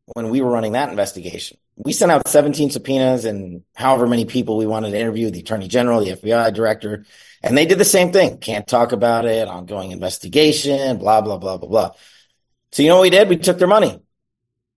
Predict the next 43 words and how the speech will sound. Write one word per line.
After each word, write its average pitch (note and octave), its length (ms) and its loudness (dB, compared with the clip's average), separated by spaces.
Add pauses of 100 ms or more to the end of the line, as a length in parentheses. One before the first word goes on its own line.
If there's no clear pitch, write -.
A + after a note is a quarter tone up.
And D3 80 0
I'm E3 120 4
not F#3 180 0
saying F3+ 160 0
shut D#3 220 -4
down E3 180 -2
the D#3+ 80 -2
F D#3+ 120 -4
B D3+ 120 -2
I B2+ 240 0 (260)
or A#2+ 140 -6
the C3+ 80 -6
D D3 160 0
O D3 60 0
J, A#2+ 340 -4 (180)
but B2+ 140 0
I'm C3+ 120 0
saying D3 580 -2 (240)
there's C3+ 200 -4
pockets D#3+ 500 0
of C#3 120 -8
money A#2+ 460 -4 (160)
that B2 180 -6
Congress C3+ 420 2
gives C3+ 320 -2
them F#2+ 360 -10 (340)
that C#3+ 160 4
they D3+ 100 4
can D3+ 160 2
hold E3+ 480 4 (100)
and B2 140 -2
literally C#3 520 4 (120)
fence - 560 0 (260)
or, B2 120 -2
like, B2 280 2
you C3+ 100 -2
know, F#2+ 120 -2
put D#3+ 220 -2
arms C#3 320 -2
around F2+ 180 -10 (400)
and G#2+ 100 -14
say, C#3+ 160 2
"Okay, F3 420 2